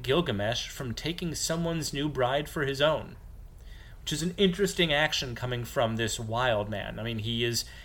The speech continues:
he is representative of nature in the wild. He's been raised with animals until he had been introduced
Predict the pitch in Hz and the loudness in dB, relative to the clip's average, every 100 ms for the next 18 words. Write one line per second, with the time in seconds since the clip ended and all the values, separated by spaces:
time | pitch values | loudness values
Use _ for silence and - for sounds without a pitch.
0 | - 147 127 156 147 143 143 135 131 120 | -2 2 4 6 4 4 2 2 0 0
1 | 110 127 139 - 107 107 120 120 101 98 | 2 2 2 0 -2 0 4 4 2 -2
2 | 104 110 107 107 120 127 120 107 131 101 | -4 -4 -4 2 4 4 2 -2 -4 2
3 | 123 120 113 98 95 110 101 120 104 110 | 4 4 2 -2 -4 -4 -4 -2 -2 -2
4 | 104 107 110 104 107 107 104 | -4 -4 -4 -4 -4 -2 -2